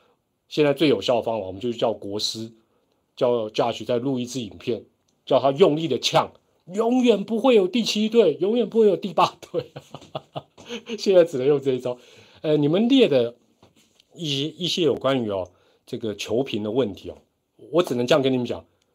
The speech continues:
我是爪爪找去当主播的人，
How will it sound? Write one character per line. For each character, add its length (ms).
我 180
是 380
爪 200
爪 320
找 220
去 220
当 380
主 200
播 200
的 120
人， 140